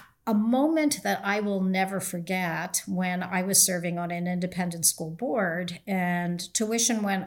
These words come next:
up and up because the cost of everything for the school were going up and up. And it was not particularly a school that had done a lot of building, but in order to stay up with what was being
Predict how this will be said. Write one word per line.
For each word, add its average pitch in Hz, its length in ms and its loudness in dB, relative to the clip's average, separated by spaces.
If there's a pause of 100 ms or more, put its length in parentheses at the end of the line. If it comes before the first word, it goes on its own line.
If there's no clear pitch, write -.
up 185 220 -2
and 175 140 0
up 175 220 -6
because 185 420 0
the 147 220 -14
cost 247 320 2
of 185 120 -4
everything 180 420 -4
for 170 140 -10
the 170 120 -12
school 381 360 4
were 240 160 0
going 185 400 0
up 190 180 -4
and 180 140 -4
up. 180 180 -4
And 240 340 0 (280)
it 269 100 2
was 277 240 2
not 294 300 2
particularly 220 680 2
a 180 80 4
school 185 300 4
that 170 120 -2
had 170 120 -6
done 170 180 -4
a 156 80 -8
lot 196 380 0
of 196 180 -4
building, 190 800 0
but 175 520 -2
in 214 100 2
order 233 240 2
to 220 140 0
stay 190 840 2
up 233 380 0
with 196 220 -2
what 202 180 0
was 185 220 0
being 180 500 -2